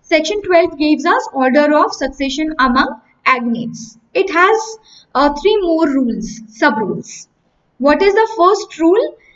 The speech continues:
It talks about, the very general rule about Section twelve is agnates shall be preferred to cognates. So agnates are always the one who come into the scenario first, and then are the cognates. So how is the rule to be applied?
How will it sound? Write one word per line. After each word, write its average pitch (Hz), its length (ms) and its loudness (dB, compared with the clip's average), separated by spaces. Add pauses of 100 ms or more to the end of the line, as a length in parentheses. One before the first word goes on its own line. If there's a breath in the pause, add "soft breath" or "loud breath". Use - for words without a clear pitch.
(140)
It 381 200 0
talks 320 280 2
about, 359 360 2 (260)
the 269 100 -4
very 311 280 2
general 311 440 0
rule 302 260 0
about - 340 2
Section 302 300 -6
twelve 269 320 -2
is 370 380 0
agnates 262 420 0
shall 269 180 0
be 294 100 -2
preferred 240 400 -2
to 277 100 -6
cognates. 170 680 -10 (560)
So 302 140 0
agnates 269 400 -2
are 359 140 -2
always 269 440 -2
the 359 100 -2
one 330 200 0
who 339 140 -6
come 294 200 0
into 294 240 0
the 311 60 -4
scenario 262 500 0
first, 359 400 -8
and 277 260 0
then 262 200 0
are 254 200 0
the 554 140 0 (320)
cognates. 214 640 -4 (880)
So 285 160 2
how 277 240 2
is 349 120 0
the 381 120 0
rule 320 200 2
to 330 80 0
be 330 160 -2
applied? 277 500 0